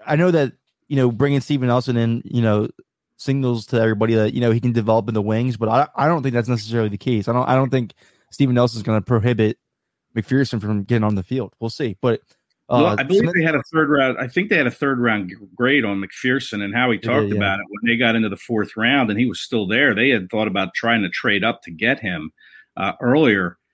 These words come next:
Speaker 2: uh, in, in the fourth round, and, and they didn't do it for whatever reason. So I know they had a higher grade on him than where they ended up picking him. So, yeah, they're definitely high on McPherson, and I think he's gonna have some sort of role, uh, you know, maybe not early on in this season, but I think as the season goes along,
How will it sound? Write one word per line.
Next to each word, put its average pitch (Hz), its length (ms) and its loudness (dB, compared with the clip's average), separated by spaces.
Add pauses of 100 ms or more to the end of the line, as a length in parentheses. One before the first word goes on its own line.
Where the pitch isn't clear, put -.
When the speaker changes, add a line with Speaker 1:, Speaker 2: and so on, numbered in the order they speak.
(240)
Speaker 2:
uh, 98 240 -6
in, 110 240 -4
in 117 120 -4
the 107 60 -4
fourth 110 340 -2
round, 113 400 2
and, 104 280 -2
and 110 120 -4
they 107 80 -2
didn't 117 260 0
do 120 140 4
it - 120 -4
for 117 120 -6
whatever 110 320 -2
reason. 117 420 0
So 110 260 -2
I 135 120 4
know 143 200 4
they 135 160 4
had 117 120 2
a 107 80 0
higher 113 280 0
grade 110 340 0
on 101 140 -2
him 98 180 -6
than 95 140 -10
where 104 180 -6
they 98 140 -4
ended 92 220 -10
up 87 200 -12
picking 107 300 -4
him. 87 160 -6
So, - 140 -8
yeah, 120 180 2
they're 143 240 0
definitely 110 340 -2
high 95 140 -2
on 87 100 -4
McPherson, 90 480 -8
and 98 100 -4
I 147 120 2
think 170 260 -2
he's 143 220 0
gonna 117 240 2
have 110 200 0 (340)
some 147 340 0
sort 147 280 2
of 135 100 2
role, 135 380 2 (240)
uh, 117 40 -10 (100)
you 123 100 -6
know, 107 140 -4
maybe 110 260 0
not 101 200 -2 (120)
early 127 300 0
on 143 240 2
in 147 80 0
this 143 180 -2
season, 151 320 0
but 107 100 0
I 123 80 2
think 156 220 -4
as 160 140 -2
the 123 80 -10
season 139 400 -6
goes 113 220 -2
along, 107 540 -2